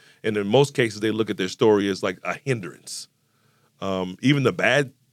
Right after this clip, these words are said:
times in my life or the most challenging times in my life has literally made me who I, we just talked about it, right? Scary moments. And, um, during that one moment when I had to get up and read that stuff, I couldn't read a word, and the whole word, the whole classroom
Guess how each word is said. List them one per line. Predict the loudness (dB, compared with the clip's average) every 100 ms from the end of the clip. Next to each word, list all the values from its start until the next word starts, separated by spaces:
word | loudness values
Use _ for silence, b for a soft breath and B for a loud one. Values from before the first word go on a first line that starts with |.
| _ _ -8
times | -2 -2 -2
in | -6
my | -4
life | -4 -4 -4
or | -6
the | -4
most | -4 -4
challenging | 0 0 0 -6
times | -8 -8
in |
my | -6
life | -6 -6
has | -8 -6
literally | -4 -4
made | -4 -4 -4
me | -4
who | -6 -6
I, | -6 -8 -12
we | -10 -10
just | -2
talked | 0 0
about | -4 -14
it, | -16 _ _ _ _ _
right? | -6 -4 -6 -10
Scary | -14 -2 2 4 4
moments. | 4 2 0 -6
And, | -8 -10 -12 b b b b -2
um, | 2 2 2
during | 4 4
that | 6 4
one | 4 6
moment | 6 6
when | 4
I |
had | 2
to | 2
get | 4
up | 4
and | 2 2
read | 2 4
that | 2
stuff, | 2 2 2
I | 0
couldn't | 0 0 2
read | 4
a | 4
word, | 6 6 6
and | 2
the | -2
whole | 0 4 6 6
word, | 6 6 4 0
the | -2
whole | 2 4 6 2
classroom | 0 2 2 2 -2 -2 0 -4